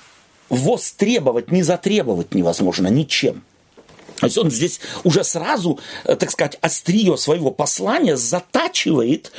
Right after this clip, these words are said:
против тех, против кого он будет, э, галатийским, э, верующим, христианам в Галатии, э, помогать настроиться, чтобы они видели, как они извращают Евангелие.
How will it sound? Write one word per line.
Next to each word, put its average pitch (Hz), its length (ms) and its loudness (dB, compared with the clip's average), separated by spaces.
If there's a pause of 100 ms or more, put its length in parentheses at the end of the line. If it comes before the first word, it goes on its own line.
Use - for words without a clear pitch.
(280)
против 165 520 0
тех, - 400 -2 (340)
против 151 340 0
кого 165 460 0 (180)
он 143 180 2
будет, 160 360 2 (240)
э, 113 460 4
галатийским, 131 760 0 (280)
э, 95 180 4
верующим, 143 720 0
христианам 98 480 0
в 90 60 0
Галатии, 104 560 0 (440)
э, 90 500 2 (440)
помогать 113 760 0 (400)
настроиться, 135 840 0
чтобы 127 240 0
они 135 160 2
видели, 139 480 0 (120)
как 117 200 0
они 135 160 2
извращают 98 500 0
Евангелие. 73 600 -4